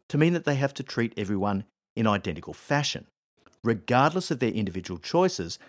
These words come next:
about how they perform or behave. Everyone deserves to be treated equally without exception, but that doesn't change the fact that every individual has to be accountable for the way they behave and perform.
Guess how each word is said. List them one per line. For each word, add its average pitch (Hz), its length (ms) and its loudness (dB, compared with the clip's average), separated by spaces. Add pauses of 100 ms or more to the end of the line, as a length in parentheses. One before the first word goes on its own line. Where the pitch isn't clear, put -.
(180)
about 131 220 4
how 117 120 4
they 104 140 2
perform 90 560 -4 (140)
or 76 100 -8
behave. 87 600 0 (1120)
Everyone 185 280 0
deserves 165 340 6
to - 80 -8
be 160 100 2
treated 151 400 2
equally 95 300 -4
without 117 280 2
exception, - 540 -4 (680)
but 110 100 -2
that 160 140 2
doesn't 185 220 0
change 135 320 2
the 127 60 -6
fact - 260 0
that - 160 -8
every 147 240 0
individual 135 440 0
has 113 140 -2
to - 80 -20
be 92 120 -4
accountable 120 600 0 (240)
for - 140 -6
the 98 100 0
way 127 360 2
they 131 240 -2
behave 123 340 0
and 117 140 -4
perform. 101 480 0